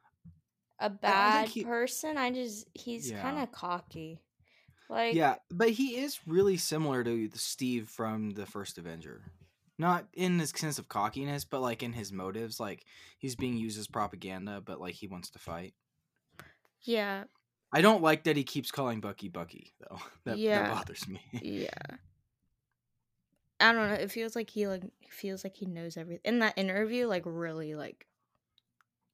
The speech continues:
Speaker 1: "Are you
Speaker 2: Yeah.
Speaker 1: serious?" Like
Speaker 2: It is really interesting that he's not a super soldier, though.
Speaker 1: Yeah, that is weird.
Speaker 2: Although we've been doing some speculation that, um, he's gonna be Hydra.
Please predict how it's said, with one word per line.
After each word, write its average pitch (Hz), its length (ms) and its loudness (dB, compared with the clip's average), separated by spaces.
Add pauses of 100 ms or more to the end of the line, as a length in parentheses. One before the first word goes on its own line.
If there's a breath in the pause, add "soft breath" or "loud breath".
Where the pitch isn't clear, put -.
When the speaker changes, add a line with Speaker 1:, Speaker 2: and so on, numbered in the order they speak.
Speaker 1:
"Are 254 80 -2
you 294 100 2
Speaker 2:
Yeah. 415 120 0
Speaker 1:
serious?" 359 300 -4 (320)
Like 285 220 -2 (340 loud breath)
Speaker 2:
It 160 100 0
is 175 160 8
really 185 200 8
interesting 143 400 0
that 123 100 0
he's 113 120 -2
not 110 140 -4
a 95 40 -6
super 95 280 -8
soldier, 82 360 -10
though. 64 180 -16 (220)
Speaker 1:
Yeah, 165 440 -6 (220)
that 165 180 -10
is 151 180 -10
weird. - 240 -16 (420)
Speaker 2:
Although 151 280 8
we've 135 280 2
been 147 160 0
doing 135 220 2
some 123 140 -4
speculation 110 720 -4
that, 98 260 -6
um, 90 240 -8
he's 107 240 -8
gonna 101 160 -4
be 101 100 -10
Hydra. 101 380 -8